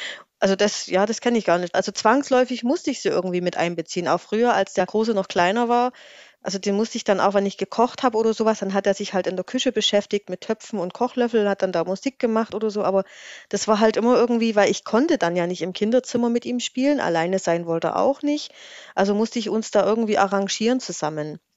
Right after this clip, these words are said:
Oder wenn ich dann halt das Bad geputzt habe, das habe ich gemacht, wenn der gebaden hat, dass ich dann mal das Klo durchgebürstet habe. Also sowas halt, das habe ich dann irgendwie immer verbunden miteinander. Und irgendwann dann, als der älter geworden ist,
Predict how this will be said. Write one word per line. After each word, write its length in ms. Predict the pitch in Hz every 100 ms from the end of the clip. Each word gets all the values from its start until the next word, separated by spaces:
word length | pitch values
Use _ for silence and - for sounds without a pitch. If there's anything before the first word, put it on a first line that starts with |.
| _ _ _
Oder 200 | - 175
wenn 100 | 165
ich 100 | 170
dann 180 | - 175
halt 160 | 175 180
das 140 | -
Bad 320 | - 190 233
geputzt 400 | - 233 240 -
habe, 120 | - 220
das 160 | 190
habe 140 | 185 190
ich 100 | -
gemacht, 320 | 185 180 -
wenn 100 | 180
der 140 | 180
gebaden 560 | - - 240 262 262 233
hat, 260 | 240 - - - - - - - -
dass 120 | -
ich 140 | 202 196
dann 160 | 208
mal 100 | 202
das 140 | 190 202
Klo 240 | - 233
durchgebürstet 800 | 220 208 - 208 196 202 - 196
habe. 200 | 196 185
Also 160 | - 180
sowas 400 | 175 214 202 -
halt, 200 | 180 175
das 140 | -
habe 120 | 196
ich 80 | 208
dann 160 | - 196
irgendwie 300 | 202 226 208
immer 180 | 214 202
verbunden 560 | 190 - 269 320 220
miteinander. 540 | 175 170 165 160 160 156
Und 160 | 175
irgendwann 480 | - 220 247 247 254
dann, 280 | 254 254 254 - - - - - - _
als 200 | 185 -
der 140 | 196
älter 280 | 170 202 247
geworden 400 | 247 226 254 247
ist, 340 | 240 - -